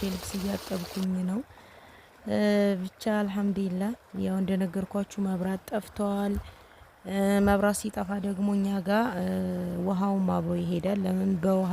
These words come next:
ስለሆነ፣ በእንትን፣ በመብራት ነው የሚገፋው ማለት ነው።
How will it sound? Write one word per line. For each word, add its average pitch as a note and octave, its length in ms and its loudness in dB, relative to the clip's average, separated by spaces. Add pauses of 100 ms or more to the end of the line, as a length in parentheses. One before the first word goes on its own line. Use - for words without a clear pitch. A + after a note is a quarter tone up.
ስለሆነ፣ F#3 460 -2
በእንትን፣ F#3+ 440 6
በመብራት - 1300 6
ነው G3 140 12
የሚገፋው - 720 6
ማለት F#2+ 340 2
ነው። - 140 10